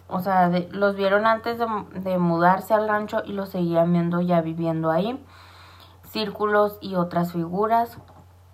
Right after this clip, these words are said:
También, ah, mucho animal no común, como por ejemplo así pájaros exóticos, aves de colores,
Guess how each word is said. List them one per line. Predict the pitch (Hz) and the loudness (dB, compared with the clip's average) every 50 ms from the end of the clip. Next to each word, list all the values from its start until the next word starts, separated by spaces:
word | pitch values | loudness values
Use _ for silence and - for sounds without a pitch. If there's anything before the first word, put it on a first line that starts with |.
| - - - - - - - - | -20 -20 -20 -20 -20 -20 -12 -4
También, | - 190 180 180 180 180 180 180 180 180 180 | 0 0 2 2 2 2 2 2 0 0 -2
ah, | - - 190 185 185 185 180 180 | -2 -2 0 0 0 0 2 2
mucho | 175 175 170 - 175 180 180 180 196 196 | 2 0 0 0 0 -2 0 2 2 2
animal | 196 196 185 180 175 170 170 170 170 170 175 175 175 - - - - - - - - - - - - - | 2 2 2 2 4 4 4 4 2 0 -2 -4 -6 -8 -14 -20 -20 -20 -20 -20 -20 -20 -20 -20 -20 -14
no | - 196 202 196 196 190 180 180 | -10 -6 -2 0 2 2 2 0
común, | 185 180 180 180 180 190 208 233 240 - - - - - - - - - - - - - - - - - - - - - - - - - | 0 0 2 2 2 2 0 -2 -4 -8 -16 -20 -20 -20 -20 -20 -20 -20 -20 -20 -20 -20 -20 -20 -20 -20 -20 -20 -20 -20 -20 -20 -18 -8
como | - 196 190 190 180 175 | -6 -4 -2 -2 -2 -2
por | 180 175 | -2 0
ejemplo | 175 180 175 170 175 175 175 175 175 175 175 | 0 0 0 0 2 2 4 6 6 6 6
así | 175 170 175 - 175 170 170 | 6 4 2 0 -2 -4 -4
pájaros | 170 - 175 165 165 175 170 170 170 170 - | 0 0 0 2 2 2 2 0 0 -2 -4
exóticos, | 156 - - 185 180 180 175 - 170 175 170 - 165 160 160 156 156 156 160 160 - - - | -8 -6 -2 0 0 0 0 -4 -8 -8 -6 -4 -2 0 0 0 0 0 -2 -4 -6 -4 0
aves | - 160 165 165 165 165 165 165 165 | 2 4 6 6 4 4 0 -2 -2
de | 160 156 | -4 -4
colores, | - - 160 160 170 170 170 175 175 170 170 170 170 170 175 - | -2 -2 0 0 2 2 2 2 2 2 0 0 -2 -4 -6 -10